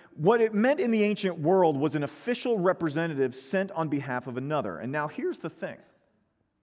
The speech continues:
Paul is very clear that he is a representative not of men, which is to say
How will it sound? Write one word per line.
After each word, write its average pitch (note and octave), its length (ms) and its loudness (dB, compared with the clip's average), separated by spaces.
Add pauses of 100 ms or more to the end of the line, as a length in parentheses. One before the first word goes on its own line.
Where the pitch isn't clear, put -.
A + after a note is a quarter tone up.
(480)
Paul G3 540 4
is D#3+ 180 0
very G3 340 0
clear F3+ 540 -4 (300)
that E3+ 160 2
he D4 220 2
is D4 140 0
a B3+ 60 0
representative D3+ 960 -2 (260)
not G3 440 0
of E3+ 440 2 (840)
men, D3 600 -4 (560)
which B2+ 180 -6
is D3 140 0
to C#3 100 -6
say B2+ 420 -2